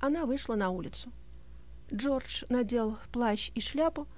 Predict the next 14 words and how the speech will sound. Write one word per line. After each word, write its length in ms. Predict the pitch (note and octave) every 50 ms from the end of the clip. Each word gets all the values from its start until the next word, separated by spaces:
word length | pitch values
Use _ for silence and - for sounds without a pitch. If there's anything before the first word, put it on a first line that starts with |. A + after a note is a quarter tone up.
| - - - - - - - - - - -
и 80 | - E4+
с 120 | E4+ -
минуту 400 | B3 B3+ B3+ B3+ D4+ F4 - C#4
постоял 540 | B3+ - A3 - - A#3 A3+ A#3 C4+ C#4+ C4+
в 60 | -
холле. 400 | - - - A3 G#3+ F#3 G3+ G#3+ - - - - - - - - - - - - - - - - -
Он 220 | B3+ B3 A#3+ A#3
был 260 | G#3 A3 D#4+ F#4 F4
без 240 | C4 - C4 C#4+ C#4
сил. 400 | - - - - A3 A3 G#3 G#3 - - - - - - - - - - - - - - - -
Куска 360 | - C#4+ - - - F4+ E4+
не 120 | D#4 C4
мог 260 | A#3 A3+ A#3 A3+ - -
проглотить 680 | A#3 A#3 G#3+ A3+ A#3 A#3 A3+ - A#3 G#3+ - -